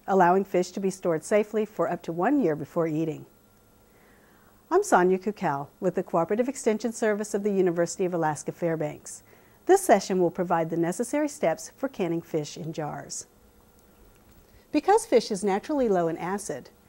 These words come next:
pressure canning is required to kill dangerous microorganisms.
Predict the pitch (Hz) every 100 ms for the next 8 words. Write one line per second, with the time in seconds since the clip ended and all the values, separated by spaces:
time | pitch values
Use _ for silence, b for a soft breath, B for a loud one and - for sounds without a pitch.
0 | b b b b - 294 311 370 269 208
1 | 202 185 180 170 - 202 185 175 - 294
2 | 233 175 165 170 185 160 - 175 190 190
3 | 147 147 - 160 -